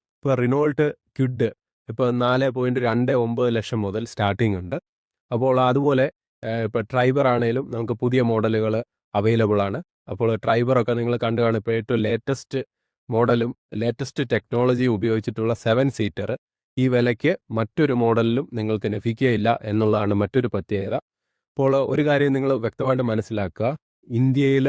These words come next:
നാല് ലക്ഷത്തിലധികം കോമൺ സർവീസ് സെന്ററിൽ ഉള്ളതിൽ നിന്നും വളരെ ചുരുക്കം കോമൺ സർവീസ് സെന്ററുകളിൽ തിരഞ്ഞെടുത്തിട്ടാണ് ഗ്രാമീൺ ഇ സ്റ്റോർ വഴി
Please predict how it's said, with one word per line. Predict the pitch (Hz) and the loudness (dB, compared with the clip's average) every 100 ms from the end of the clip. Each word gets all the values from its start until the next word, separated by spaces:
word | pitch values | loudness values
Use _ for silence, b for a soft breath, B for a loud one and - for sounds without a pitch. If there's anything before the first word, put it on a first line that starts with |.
| 160 | -2
നാല് | 117 117 131 143 | -2 0 2 2
ലക്ഷത്തിലധികം | 135 - 123 127 113 107 113 147 | 0 -2 -4 0 0 0 -2 -2
കോമൺ | 156 113 120 | 0 0 2
സർവീസ് | 120 127 120 120 - | 0 -2 -2 -2 0
സെന്ററിൽ | 120 117 117 104 | 0 0 0 0
ഉള്ളതിൽ | 104 110 113 110 110 | 0 0 0 0 -2
നിന്നും | 95 123 - _ _ - | -4 -6 -8 _ _ -6
വളരെ | 117 127 127 127 - | 0 2 2 0 0
ചുരുക്കം | 127 147 139 - 175 | 0 0 -2 -2 -2
കോമൺ | 165 123 127 127 | 0 0 0 -2
സർവീസ് | 131 123 123 120 | -4 -2 -2 -2
സെന്ററുകളിൽ | 120 113 117 113 113 127 | -2 0 0 0 0 0
തിരഞ്ഞെടുത്തിട്ടാണ് | 131 107 110 127 117 98 - 101 101 107 | -2 0 2 2 2 0 -6 -4 -4 -4
ഗ്രാമീൺ | 123 101 107 110 120 | -6 -4 -2 -2 0
ഇ | 113 | 0
സ്റ്റോർ | 104 - 110 104 | -2 -2 -2 0
വഴി | 95 107 | -2 -4